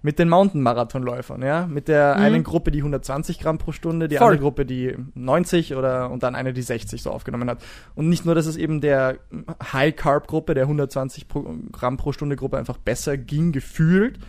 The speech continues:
Speaker 1: von ihrer R P E her und die auch im Schnitt dann die besseren Zeiten hatten, auch, äh, wirklich in den Körper hineingemessen, ähm, Marker für Muskelschäden, C K zum Beispiel, kennt man, oder Kreatinkinase. Ein Wert, den man halt so misst, um zu schauen, wie viel Muskelschaden hast du, wie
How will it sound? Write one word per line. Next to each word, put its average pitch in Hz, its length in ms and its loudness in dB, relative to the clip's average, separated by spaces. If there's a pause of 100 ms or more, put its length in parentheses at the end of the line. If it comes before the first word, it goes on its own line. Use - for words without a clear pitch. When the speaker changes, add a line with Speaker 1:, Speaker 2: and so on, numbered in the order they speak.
(140)
Speaker 1:
von 139 140 -8
ihrer 135 200 0
R 127 140 2
P - 220 -10
E 165 180 -4
her 175 340 0 (220)
und 147 180 -6
die 156 120 2
auch 139 120 0
im 135 120 -6
Schnitt 165 340 -2
dann 143 180 2
die 139 60 -4
besseren 123 380 -6
Zeiten 147 280 0
hatten, 131 220 0 (1080)
auch, 156 260 4 (380)
äh, 143 400 -6
wirklich 175 320 0
in 156 80 0
den 139 100 -2
Körper 196 300 6
hineingemessen, 143 1120 0
ähm, 123 440 -2 (460)
Marker 147 520 4
für 156 140 0
Muskelschäden, 135 640 0
C - 140 -4
K 135 240 0
zum 131 160 -8
Beispiel, - 320 -12
kennt 135 220 -2
man, 120 100 -6
oder 131 160 0
Kreatinkinase. 131 1000 -2 (480)
Ein 127 220 -2
Wert, 127 240 4
den 139 100 0
man 131 140 0
halt 131 160 -2
so 143 100 -2
misst, 143 300 2
um 143 100 -2
zu - 120 -6
schauen, 127 280 -4
wie 123 80 -6
viel 131 160 -4
Muskelschaden 123 800 -4
hast 117 240 -6
du, 127 100 -4
wie 123 240 -4